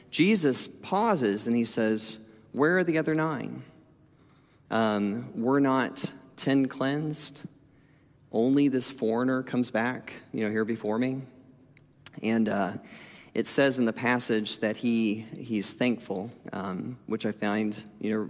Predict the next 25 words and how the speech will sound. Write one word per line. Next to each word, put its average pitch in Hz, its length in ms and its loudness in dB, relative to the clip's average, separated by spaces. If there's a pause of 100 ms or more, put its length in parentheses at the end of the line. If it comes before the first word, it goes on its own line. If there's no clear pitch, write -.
really 120 260 4
interesting. 104 340 -4
I 98 40 -4
think 107 180 -6
that's 104 200 -2
the - 100 -8
key. - 320 -10 (1400)
So - 160 4
I 156 60 6
think, - 460 0
um, 120 520 2 (880)
it'd 139 140 4
be 139 220 4
easy 135 460 2 (140)
to - 100 0
make 131 200 4
this 127 100 -2
sermon 139 400 2
a 120 60 2
sermon 131 320 2
about 113 320 2
how 131 320 0
to 123 80 0
be 113 100 -2
thankful. 80 560 -6